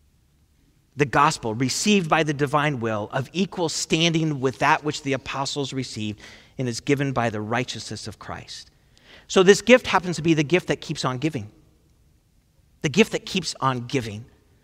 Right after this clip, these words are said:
And so we'll look at verse two now, but we're gonna start with the second half of the verse and then come back to the first part of the verse. The second half reads, "In the knowledge of God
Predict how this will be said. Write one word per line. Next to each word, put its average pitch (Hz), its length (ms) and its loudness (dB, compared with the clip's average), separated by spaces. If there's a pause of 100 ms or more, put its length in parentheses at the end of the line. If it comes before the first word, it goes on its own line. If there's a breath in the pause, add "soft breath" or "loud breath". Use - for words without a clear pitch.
(600 loud breath)
And 175 80 -2
so 202 100 8
we'll 208 120 10
look 262 140 6
at 202 100 4
verse 190 280 4
two 233 200 2
now, 190 180 10
but 175 140 2
we're 180 80 -2
gonna 208 120 2
start 220 380 4
with 185 140 -6
the 175 100 0
second - 580 0
half 156 480 2
of 131 280 -2
the 127 100 -2
verse 117 420 -2
and 131 160 -6
then 131 100 -4
come 127 220 -8
back 127 300 0
to 127 100 -10
the 107 120 -8
first - 360 -6 (680 soft breath)
part - 280 -8
of 104 120 -10
the 104 60 -10
verse. - 500 -14 (600)
The 127 60 -2
second 165 360 -2
half 139 320 -2
reads, 110 500 -6 (560 soft breath)
"In 143 160 -2
the 127 100 0
knowledge 160 600 2
of 131 240 -2
God 127 520 0